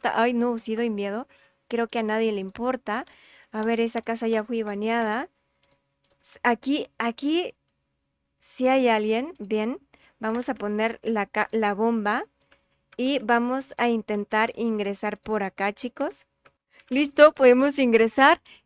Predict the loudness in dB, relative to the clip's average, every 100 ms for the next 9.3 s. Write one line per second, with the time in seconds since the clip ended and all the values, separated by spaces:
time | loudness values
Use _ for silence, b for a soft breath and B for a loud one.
0 | -2 0 2 2 0 2 2 4 4 4
1 | 2 2 4 4 2 2 0 0 -2 -2
2 | -4 -4 -6 -4 -4 0 0 0 -4 -8
3 | -14 _ _ _ _ _ _ _ _ _
4 | 0 2 2 0 0 4 4 4 2 4
5 | 4 6 4 4 2 2 4 4 4 4
6 | 4 2 0 -4 -4 -6 -4 -6 0 0
7 | -2 _ b b b b -8 -2 2 4
8 | 2 0 0 0 0 0 0 2 0 2
9 | 0 0 -2